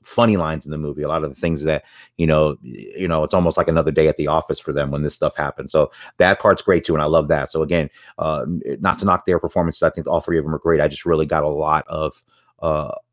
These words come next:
satisfaction out of David Arquette's performance and where the Dewey character,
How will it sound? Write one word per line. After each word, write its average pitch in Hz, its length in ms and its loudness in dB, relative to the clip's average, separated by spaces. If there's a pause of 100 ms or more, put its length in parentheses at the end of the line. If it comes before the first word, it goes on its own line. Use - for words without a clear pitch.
(240)
satisfaction 85 760 0
out 78 120 2
of 76 80 0
David 78 260 2
Arquette's 76 300 -2
performance 80 500 -4
and 78 140 -4
where 76 180 0
the 71 80 -6
Dewey 76 320 -6
character, 76 580 -2